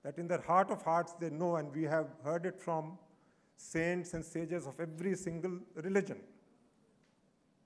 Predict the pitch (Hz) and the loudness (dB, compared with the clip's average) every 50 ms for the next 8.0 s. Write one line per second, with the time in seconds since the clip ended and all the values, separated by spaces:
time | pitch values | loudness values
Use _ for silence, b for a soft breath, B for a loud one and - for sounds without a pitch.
0 | _ _ _ _ _ - - 151 135 160 170 165 170 165 - - 190 208 220 214 | _ _ _ _ _ -8 -8 -8 -6 -6 -4 -4 -6 -4 2 6 8 10 10 8
1 | 214 214 190 147 160 180 180 180 180 175 165 151 147 160 170 180 185 190 185 190 | 8 6 2 2 6 4 4 4 6 2 2 2 2 6 6 6 6 6 2 -2
2 | 185 180 175 156 170 175 170 170 180 190 190 196 208 220 214 214 - - - 180 | -2 -2 0 2 2 2 2 2 4 4 4 4 4 4 2 2 0 4 6 6
3 | 180 190 208 208 190 190 - - 208 190 170 180 170 - - 165 165 165 170 147 | 6 6 4 2 0 -4 -2 -2 -2 0 0 -2 -2 -2 -2 2 2 2 2 -2
4 | 139 139 - - - - _ _ _ _ _ _ _ _ _ _ _ _ _ _ | -6 -10 -14 -18 -20 -20 _ _ _ _ _ _ _ _ _ _ _ _ _ _
5 | _ _ _ _ - - 101 104 165 180 185 185 190 196 190 180 165 135 127 - | _ _ _ _ -20 -10 0 6 6 6 8 6 4 4 4 4 4 2 0 -12
6 | - - - - _ _ _ _ - - 151 160 - 185 175 151 - - - - | -16 -20 -20 -20 _ _ _ _ -12 -10 -8 -4 -2 -2 -2 -2 -4 -12 -18 -20
7 | - _ _ _ _ _ _ _ _ _ _ _ _ _ _ _ - - 156 156 | -20 _ _ _ _ _ _ _ _ _ _ _ _ _ _ _ -10 -6 -4 -4